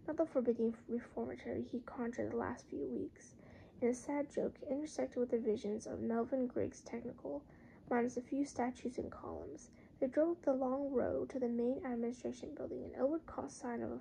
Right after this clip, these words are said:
football field where some boy scrimmaged and yelped. In his head, he seen kids attached to balls and change, chains, something out of cartoons.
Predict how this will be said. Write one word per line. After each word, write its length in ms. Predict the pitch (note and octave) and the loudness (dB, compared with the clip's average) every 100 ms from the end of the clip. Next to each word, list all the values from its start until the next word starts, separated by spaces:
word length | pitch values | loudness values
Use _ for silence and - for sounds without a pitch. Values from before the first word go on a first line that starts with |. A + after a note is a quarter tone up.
| - | -8
football 280 | D4+ C#4 C4 | -10 -6 -6
field 380 | C4 - - - | -6 -6 -6 -4
where 100 | B3+ | -4
some 300 | B3+ D4+ D4+ | -2 -2 2
boy 160 | D4+ C4+ | 6 4
scrimmaged 420 | C4 - A#3 A3+ | 4 -6 -6 -4
and 160 | A#3 G#3+ | -4 -2
yelped. 340 | - - - - - - - - - - | -4 -6 -14 -16 -16 -16 -18 -20 -20 -4
In 80 | C#4 | 0
his 140 | C4+ | 0
head, 360 | - - C#4 C#4+ | 0 0 0 0
he 100 | C#4 | 0
seen 380 | B3+ - B3+ B3 | -2 -2 0 0
kids 300 | - D4+ D#4 | 0 -2 -2
attached 560 | D#4+ - C4 B3 B3 - - - - | -4 -4 0 0 -2 -8 -20 -20 -4
to 100 | - | -2
balls 380 | B3+ A#3+ A#3+ C#4+ | 2 4 4 2
and 160 | C4 - | 0 -2
change, 580 | - B3 A#3 D#4+ - - - - - - - | -2 0 0 -4 -14 -20 -20 -20 -20 -20 -20
chains, 480 | - - A#3 - - | -4 4 4 4 -4
something 440 | - - C4+ - - | -4 -2 0 -2 -4
out 100 | D4 | -6
of 80 | - | -6
cartoons. 720 | - - - B3+ - - | -6 -6 -6 -6 -6 -12